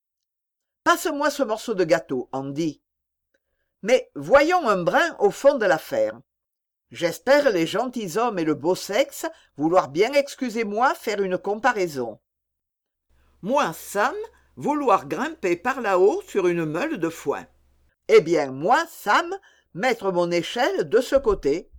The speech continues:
L'échelle pas bien tenir, moi, la mettre de l'autre côté. Suis-je pas persistant ? Moi, toujours vouloir monter sur la meule. Voyez-vous pas ça, vous autres ?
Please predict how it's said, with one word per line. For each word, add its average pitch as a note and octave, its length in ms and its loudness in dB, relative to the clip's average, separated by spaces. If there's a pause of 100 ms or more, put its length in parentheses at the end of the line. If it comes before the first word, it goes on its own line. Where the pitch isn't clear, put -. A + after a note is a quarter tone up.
(840)
L'échelle G3+ 580 0
pas F3+ 160 2
bien D#3+ 240 0
tenir, F#3+ 380 -4 (1000)
moi, G#3 320 0 (120)
la F#3 160 4
mettre F#3 320 2
de D#3+ 160 0
l'autre F3+ 320 2
côté. - 480 0 (800)
Suis-je A#3 360 0
pas A3 240 0
persistant ? G#3+ 880 0 (720)
Moi, F3+ 240 2 (140)
toujours A#3+ 400 0
vouloir F#3 480 2
monter G3+ 380 -2
sur C#4+ 200 -6
la C4+ 120 4
meule. G3+ 460 2 (800)
Voyez-vous A3+ 540 2
pas F#3+ 160 0
ça, E4+ 280 -2
vous B3 220 -6
autres ? E4+ 500 0